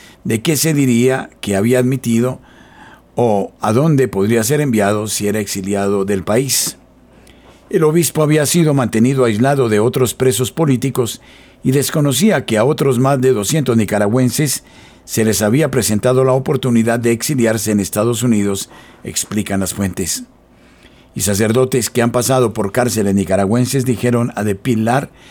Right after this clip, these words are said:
que los interrogadores decían rutinariamente a los prisioneros que serían enviados eventualmente a Irán o a China.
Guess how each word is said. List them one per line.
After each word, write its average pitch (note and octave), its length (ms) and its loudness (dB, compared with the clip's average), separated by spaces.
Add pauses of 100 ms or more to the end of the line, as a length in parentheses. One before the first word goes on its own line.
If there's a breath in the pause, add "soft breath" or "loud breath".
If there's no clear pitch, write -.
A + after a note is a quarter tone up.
(340 loud breath)
que C3 120 2
los C3 240 2
interrogadores B2 880 2
decían A#2 680 0 (340 loud breath)
rutinariamente C3+ 840 0
a G#2+ 60 2
los G#2 160 -2
prisioneros B2 640 0
que A2+ 140 -6
serían G#2 340 -2
enviados A2 540 0
eventualmente G#2 720 -2
a F#2+ 60 0
Irán A#2 420 0 (280 loud breath)
o F2 100 -8
a F2 40 -6
China. E3+ 480 -2